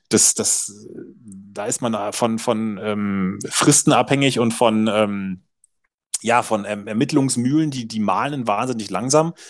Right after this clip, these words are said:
Und was natürlich da einem, du hast es schon angesprochen, Milliardär und einem Verbandspräsidenten zugutekommt, er sitzt natürlich jetzt erstmal am längeren Hebel und noch, und hat auch natürlich die viel tiefere Kriegskasse.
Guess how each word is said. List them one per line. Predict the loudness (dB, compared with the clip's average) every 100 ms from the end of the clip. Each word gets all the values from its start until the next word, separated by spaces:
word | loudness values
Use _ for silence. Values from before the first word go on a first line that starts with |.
| -20 -20 _ _ -4
Und | -2 0 0
was | 0
natürlich | 0 -2 2
da | 4 4
einem, | -2 -8 -10
du | -8
hast | -8
es | -6
schon | -6
angesprochen, | -4 -2 -2 0
Milliardär | 2 2 4 4 4
und | 2
einem | -2 -2
Verbandspräsidenten | -4 -2 -2 -4 -2 -2 0 -2
zugutekommt, | -4 -4 -2 0 2 2
er |
sitzt | 0 -2
natürlich | -2 0 0
jetzt | 2
erstmal | 2 2 0
am | 2
längeren | -2 0 0 0 -4 _
Hebel | -2 6 6 6
und | 2
noch, | 0
und | 0 -12 -10
hat | -4 0
auch | -2
natürlich | -4 -8 -8
die | -8 -8
viel | 0 2 2
tiefere | -2 0 0 0
Kriegskasse. | 0 0 0 2 4 4